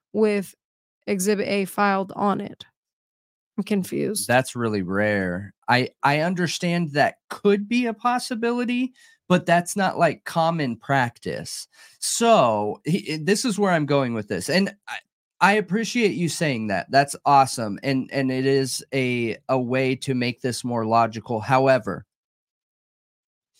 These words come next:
Speaker 2: where I'm going is statistical probabilities, okay?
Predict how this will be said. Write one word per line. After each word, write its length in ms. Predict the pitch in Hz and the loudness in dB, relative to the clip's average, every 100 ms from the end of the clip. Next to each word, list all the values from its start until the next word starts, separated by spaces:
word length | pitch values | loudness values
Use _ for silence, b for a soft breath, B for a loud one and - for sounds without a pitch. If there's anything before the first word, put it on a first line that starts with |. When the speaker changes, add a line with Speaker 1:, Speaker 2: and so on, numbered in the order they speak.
| b b _ | b b _
Speaker 2:
where 460 | 117 147 214 - | 0 2 2 2
I'm 240 | 143 165 202 | 4 4 2
going 480 | 208 220 226 247 254 b b b - | 2 2 0 -2 -4 b b b -2
is 400 | 160 147 117 - _ | 0 2 -2 -8 _
statistical 840 | - - 202 - 233 - 247 - 202 | -8 -2 0 0 -2 0 -2 0 -2
probabilities, 1040 | - 180 160 139 131 123 107 90 80 - | 2 2 4 0 0 0 -2 -4 -4 -2
okay? 460 | 123 123 123 117 | -2 0 0 -2